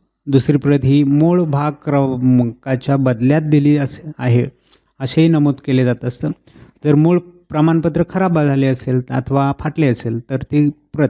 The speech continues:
रद्द करून दुसरी प्रत मिळवण्यासाठी मूळ प्रमाणपत्र कंपनीकडं जमा करावं लागेल.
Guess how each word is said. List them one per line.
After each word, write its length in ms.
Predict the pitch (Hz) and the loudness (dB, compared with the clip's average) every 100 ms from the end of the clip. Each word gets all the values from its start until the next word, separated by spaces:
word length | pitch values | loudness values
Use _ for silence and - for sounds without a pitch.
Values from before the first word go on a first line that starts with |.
| - | -2
रद्द 320 | 165 147 139 | 0 0 0
करून 360 | 147 151 151 151 | -4 0 0 2
दुसरी 280 | 143 - 147 | 0 0 -2
प्रत 240 | - 147 147 | 0 -2 2
मिळवण्यासाठी 580 | 139 139 139 135 127 | 2 2 0 -2 0
मूळ 200 | 139 143 | 2 2
प्रमाणपत्र 600 | 135 139 135 127 127 123 | 0 -2 0 0 -4 -6
कंपनीकडं 500 | 127 127 120 117 147 185 - | -6 -4 -4 -2 -2 -4 -6
जमा 200 | 147 156 | -2 0
करावं 280 | 139 123 113 | 0 -2 -2
लागेल. 220 | 104 104 | -4 -10